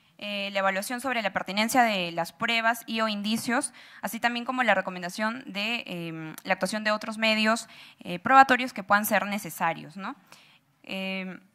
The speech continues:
como resultado de estas actuaciones, el congresista delegado deberá preparar un informe final,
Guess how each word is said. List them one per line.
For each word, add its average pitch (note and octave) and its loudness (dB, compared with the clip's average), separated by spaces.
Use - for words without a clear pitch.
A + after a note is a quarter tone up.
como A3+ -4
resultado C#4 10
de C4+ 12
estas C4 6
actuaciones, A3 6
el F3+ 0
congresista G3+ 6
delegado F#3+ 8
deberá F3+ 4
preparar F3+ 6
un F#3 -2
informe F#3+ 2
final, B3+ 0